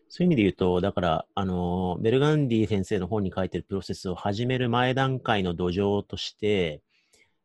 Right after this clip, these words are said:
ちゃんと組織づくりがされてるかとか、その事業にどういう意味をみんなで共通の意味が合意されてるかみたいなことがないと、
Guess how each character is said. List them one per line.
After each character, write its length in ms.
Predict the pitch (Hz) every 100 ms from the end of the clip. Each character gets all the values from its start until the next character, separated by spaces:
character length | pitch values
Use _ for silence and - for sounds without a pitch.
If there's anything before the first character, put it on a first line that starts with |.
| _
ち 60 | -
ゃ 40 |
ん 80 | 113
と 100 | 101
組 140 | 101 107
織 160 | -
づ 120 | 104 104
く 80 |
り 100 | 92
が 80 | 85
さ 140 | - 85
れ 100 | 82
て 100 | 85
る 80 |
か 140 | 85 78
と 100 | 82
か、 140 | -
そ 100 | -
の 120 | 92
事 160 | 95 113
業 180 | 107 87
に 120 | 85
ど 120 | 101
う 60 | 110
い 80 | 110
う 40 |
意 120 | 107
味 180 | 104 104
を 160 | 98 95
み 120 | 95
ん 60 | 98
な 100 | 87
で 100 | 82
共 240 | - 107
通 240 | - 107
の 100 | 101
意 100 | 98
味 80 | 92
が 100 | 80
合 240 | 87 98 92
意 60 |
さ 140 | - 90
れ 100 | 85
て 60 |
る 120 | 87
か 100 | 82
み 80 | 76
た 80 | 78
い 20 |
な 60 | 78
こ 80 | 78
と 60 |
が 80 | 78
な 200 | 110 107
い 120 | 87 -
と、 340 | 78 76 71